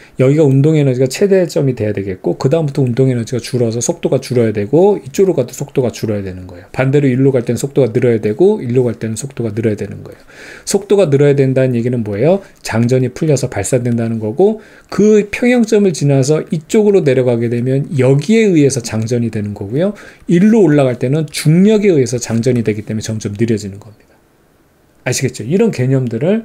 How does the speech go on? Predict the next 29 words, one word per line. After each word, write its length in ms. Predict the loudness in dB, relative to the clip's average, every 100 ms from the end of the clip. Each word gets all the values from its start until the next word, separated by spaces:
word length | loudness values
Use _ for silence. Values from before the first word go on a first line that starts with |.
| -8 -12
우리가 400 | -8 -4 -2 -4 -8 -10
가져가야 440 | -6 -4 -2 -4
되는 180 | -6 -14
거죠. 300 | -18 -20 -20 -20 -20 -20 -20 -10 -6
됐죠? 440 | 0 0 0 -2 -8 -20 -20 -8
좋습니다. 400 | -2 -2 -2 -6
그럼 200 | -6 -2
요거에 280 | 0 2 0
대한 240 | 0 -4
거를 500 | -6 -2 0 0 -2
한번 280 | -6 -6 -8 -8
또 460 | -8 -4 -4 -4 -8 -20 -10
차근차근 420 | -4 -4 -4 -8
살펴보도록 600 | -8 -6 -6 -8 -12 -14
할게요. 280 | -16 -18 -20 -20 -20 -20 -8
자, 180 | -2 0
그럼 200 | 0 0
어떻든 720 | 0 0 -4 -4 -2 -2 -2
요 120 | -2 0
상황에서 540 | 0 -2 -2 -2 0
우리가 180 | 0 -2
문제 320 | 0 0 0
주어진 440 | 0 0 0 -4
바에 180 | -4 -4
의하면 720 | -2 -2 -2 -2 0 0 -2 -6 -20 _ -2
이 240 | 0 0
지점이 420 | 0 0 0 0
평형점이라는 800 | -2 -2 -2 -2 -4 -6 -8 -12
거죠. 260 | -16 -20